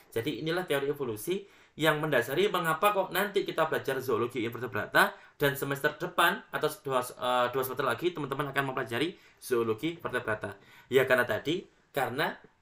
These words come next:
kita masih me-, me-, apa ya, kita berusaha untuk melihat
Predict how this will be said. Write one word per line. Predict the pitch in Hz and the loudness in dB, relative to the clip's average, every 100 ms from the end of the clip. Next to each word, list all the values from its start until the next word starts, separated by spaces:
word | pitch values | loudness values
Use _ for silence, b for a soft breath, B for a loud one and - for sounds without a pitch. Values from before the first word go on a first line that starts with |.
| _ | _
kita | 185 185 156 185 - - | 2 6 6 6 0 -4
masih | 135 - 196 196 - | -4 -2 -4 -4 -10
me-, | 131 131 131 131 131 127 - - _ _ _ _ | -6 -2 0 0 0 -2 -6 -20 _ _ _ _
me-, | 135 127 123 123 | -2 0 0 -2
apa | |
ya, | 107 107 | -4 -6
kita | - - 165 170 - 147 | -8 0 0 0 -2 0
berusaha | 147 160 151 131 | 2 2 0 0
untuk | 143 143 - | -2 -6 -2
melihat | 156 165 131 | 0 0 0